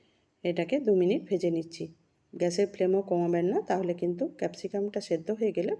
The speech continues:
ভালো লাগবে না। এখন আমি তুলে নিয়েছি, তুলে নিয়ে আরও দু চামচ মতো তেল দিয়ে দিলাম। দু চা চামচ তেল দিয়ে এর মধ্যে দিয়ে দিচ্ছি কোচানো রসুন, কোচানো আদা,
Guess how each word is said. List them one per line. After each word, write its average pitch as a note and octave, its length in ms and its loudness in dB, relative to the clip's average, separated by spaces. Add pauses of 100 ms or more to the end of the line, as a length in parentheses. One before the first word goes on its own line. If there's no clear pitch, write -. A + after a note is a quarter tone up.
ভালো G3+ 160 2
লাগবে D#3+ 300 -4
না। D3+ 140 -8 (1080)
এখন G#3 260 2
আমি G#3 160 6
তুলে G3+ 260 4
নিয়েছি, F#3+ 460 4 (500)
তুলে G3 240 4
নিয়ে G3 260 4 (240)
আরও F#3 280 2
দু G#3 140 2
চামচ F3+ 420 -2
মতো F3+ 220 -4
তেল G3 240 2
দিয়ে D#3+ 160 0
দিলাম। D#3+ 340 -6 (460)
দু G3+ 60 4
চা G#3 160 4
চামচ A3 300 2
তেল F#3 300 2
দিয়ে G#3+ 320 2
এর G3+ 140 4
মধ্যে F#3 320 0
দিয়ে F3+ 200 0
দিচ্ছি F3 420 -4 (720)
কোচানো F3 420 2
রসুন, F3 500 0 (100)
কোচানো F3 420 0
আদা, E3 340 -2